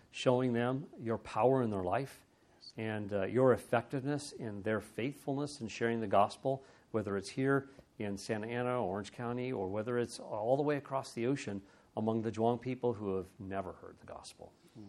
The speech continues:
It's your spirit that will make the gospel effective. And we thank you that we can go with boldness and confidence to share it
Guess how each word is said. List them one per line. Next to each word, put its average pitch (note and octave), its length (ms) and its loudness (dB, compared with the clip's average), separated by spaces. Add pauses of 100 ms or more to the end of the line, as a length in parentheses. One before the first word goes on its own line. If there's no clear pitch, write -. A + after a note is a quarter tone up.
(460)
It's - 220 -4
your D3 380 8
spirit C3+ 460 2
that G#2+ 80 -2
will F#2 120 -2
make F#2 260 -4
the G2 60 -10
gospel F2+ 440 -2
effective. F#2+ 520 -16 (480)
And G#2 100 -4
we G2+ 100 -2
thank B2 300 0
you B2+ 100 2
that G#2 120 0
we G#2 100 -2
can G2 180 -6
go G#2 180 6
with F#2+ 200 -2
boldness G2+ 380 2
and F#2 80 -12
confidence F#2 480 -8
to - 140 -16
share F2 340 -6
it - 180 -14